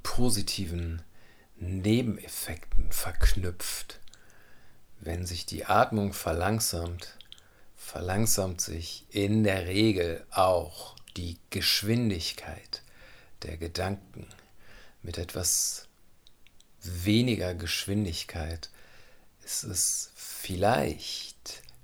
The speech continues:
etwas leichter, etwas mehr Kontrolle auszuüben. Das heißt, wir sind in einem Bereich, den man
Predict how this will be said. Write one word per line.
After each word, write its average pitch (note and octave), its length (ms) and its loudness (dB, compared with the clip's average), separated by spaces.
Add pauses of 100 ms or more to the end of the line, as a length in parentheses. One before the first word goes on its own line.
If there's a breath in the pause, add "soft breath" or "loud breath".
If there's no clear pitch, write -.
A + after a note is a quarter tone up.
(100)
etwas F#2+ 580 -4
leichter, E2+ 640 -2
etwas F2+ 480 -2
mehr G#2 220 0
Kontrolle F#2 800 4 (500 loud breath)
auszuüben. - 1120 -4 (760)
Das - 240 -4
heißt, G#2 260 -2
wir F#2 120 -4
sind G2 380 -2
in F#2+ 200 -6
einem F2+ 280 -4
Bereich, F2+ 680 2
den E2 460 -8
man E2+ 380 -6